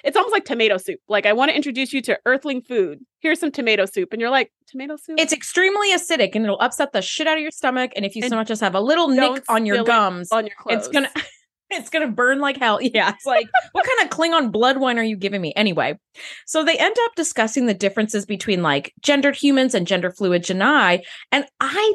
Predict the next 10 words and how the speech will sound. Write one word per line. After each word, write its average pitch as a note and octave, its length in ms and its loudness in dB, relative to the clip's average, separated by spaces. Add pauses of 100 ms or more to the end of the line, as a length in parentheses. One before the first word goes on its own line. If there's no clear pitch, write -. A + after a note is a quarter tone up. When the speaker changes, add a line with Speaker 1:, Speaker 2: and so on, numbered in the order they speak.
Speaker 2:
think F3 500 0
it's C4+ 240 0
such - 320 -2
an G#4+ 100 0
interesting D4+ 360 -2
conversation G#3+ 800 0
that G3+ 220 2
was G3+ 200 -2
written G3+ 420 0
exceptionally C#4 1300 0